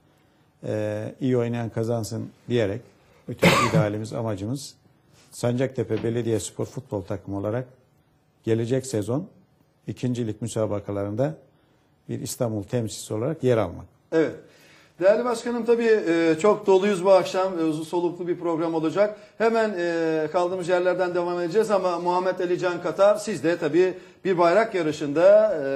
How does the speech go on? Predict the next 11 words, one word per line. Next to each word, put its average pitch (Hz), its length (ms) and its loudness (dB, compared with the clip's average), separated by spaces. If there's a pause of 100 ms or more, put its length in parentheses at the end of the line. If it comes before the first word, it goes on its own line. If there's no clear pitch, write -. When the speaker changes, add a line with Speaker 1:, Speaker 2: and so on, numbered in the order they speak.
Speaker 2:
e, 131 40 -8
Sancaktepe 156 560 -4
Belediyespor'un 151 640 -4
başkanlığını 151 460 -2
yapıyorsunuz. 139 520 -6 (300)
Peki 214 320 -2
heyecanlar 202 640 2
ne 190 140 -4
durumda? 160 640 2
Tabii 160 400 -2
önemli, 160 520 0